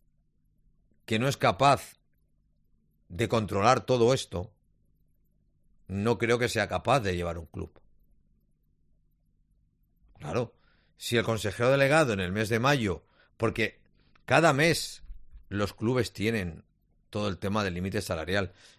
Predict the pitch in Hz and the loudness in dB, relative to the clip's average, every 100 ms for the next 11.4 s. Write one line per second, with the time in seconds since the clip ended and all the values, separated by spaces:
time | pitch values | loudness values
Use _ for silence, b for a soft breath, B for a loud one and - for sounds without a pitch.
0 | b - 98 135 156 135 - 123 107 147 | b -4 2 4 6 4 2 2 2 0
1 | 127 113 - 104 92 92 98 80 - _ | 0 -4 -2 0 0 0 -2 -6 -14 _
2 | - - - - - - _ _ _ _ | -8 -8 -8 -14 -20 -20 _ _ _ _
3 | - 98 120 123 139 123 165 - _ _ | -8 -2 0 2 0 0 0 -2 _ _
4 | _ _ _ - 117 107 - 139 143 139 | _ _ _ -4 0 0 2 2 2 2
5 | 131 117 120 113 120 151 - 196 190 - | 2 2 0 2 4 4 2 0 -2 -14
6 | - _ _ _ _ _ _ _ _ - | -20 _ _ _ _ _ _ _ _ -8
7 | 107 120 113 110 101 110 151 165 143 107 | -4 -2 0 2 2 4 6 6 6 2
8 | 98 120 165 165 123 107 104 95 92 - | 2 2 2 2 2 0 0 -2 -4 -8
9 | 82 - - - - - - _ _ _ | -10 -8 -8 -10 -20 -20 -20 _ _ _
10 | _ _ _ _ _ _ - 104 107 98 | _ _ _ _ _ _ -6 -2 -2 -2
11 | 92 - - - | -4 -8 -14 -20